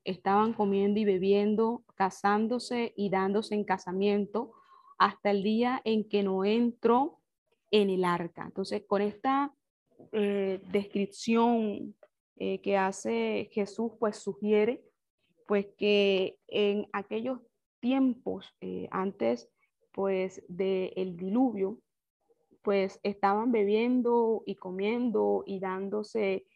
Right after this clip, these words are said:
en casamiento. Entonces, lo que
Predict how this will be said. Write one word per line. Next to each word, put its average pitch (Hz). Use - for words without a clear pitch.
en 190
casamiento. 190
Entonces, 214
lo 226
que 233